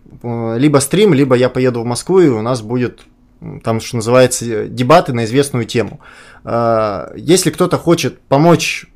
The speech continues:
на билет в Москву, можете вот тут задонатить. Плюс у нас петличка поломалась. Можете тоже задонатить.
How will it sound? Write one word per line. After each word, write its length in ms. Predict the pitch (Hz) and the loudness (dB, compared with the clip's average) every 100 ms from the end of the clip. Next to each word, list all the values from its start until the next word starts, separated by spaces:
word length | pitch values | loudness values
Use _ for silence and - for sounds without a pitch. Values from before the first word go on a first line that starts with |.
| - - - | -20 -20 -20
на 380 | - 123 135 120 | -12 -2 0 2
билет 320 | 139 165 165 | 4 4 4
в 40 | 127 | 2
Москву, 600 | 135 127 165 202 233 - | 0 2 2 4 4 2
можете 580 | - - 131 156 - 117 | -6 -4 0 0 -2 -6
вот 140 | 113 | -4
тут 140 | 127 | -6
задонатить. 480 | 101 104 117 107 - | -4 -2 0 0 -6
Плюс 240 | - 165 131 | -2 -2 0
у 20 | |
нас 120 | 127 | -2
петличка 400 | - - 110 - - | -4 -10 -10 -10 -10
поломалась. 600 | 110 107 110 113 - - _ - | -6 -6 -6 -10 -14 -20 _ -4
Можете 300 | 135 131 - | -2 -2 -2
тоже 200 | 117 101 | -2 -2
задонатить. 580 | 101 110 104 - - | -2 0 0 -6 -10